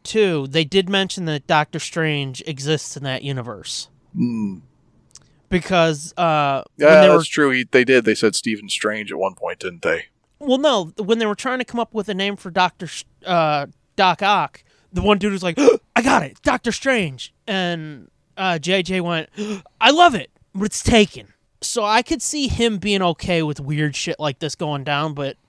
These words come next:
Speaker 1: Garfield's, his seemed way more grounded.
Speaker 2: Yeah.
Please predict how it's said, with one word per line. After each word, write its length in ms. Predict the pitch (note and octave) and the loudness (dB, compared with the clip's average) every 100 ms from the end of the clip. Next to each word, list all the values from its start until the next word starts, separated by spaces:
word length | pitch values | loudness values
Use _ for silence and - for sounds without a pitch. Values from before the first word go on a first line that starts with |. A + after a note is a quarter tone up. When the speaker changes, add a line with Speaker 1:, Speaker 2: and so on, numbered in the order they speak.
| - D3+ | -20 -8
Speaker 1:
Garfield's, 720 | D#3 B3 D4 - A#3+ G3 D3+ | 0 4 4 2 -2 -2 0
his 220 | - D#4+ D4 | 0 0 -2
seemed 380 | C#4+ A3+ C#3+ B2 | -4 -4 -6 0
way 220 | D#3+ F#3 | 2 2
more 220 | F#3 E3 | 0 -2
grounded. 600 | C#3 C#3 C3+ A#2+ G#2+ G#2+ _ _ _ _ - | -2 0 0 -2 -8 -20 _ _ _ _ 0
Speaker 2:
Yeah. 300 | A2+ G2+ | 4 6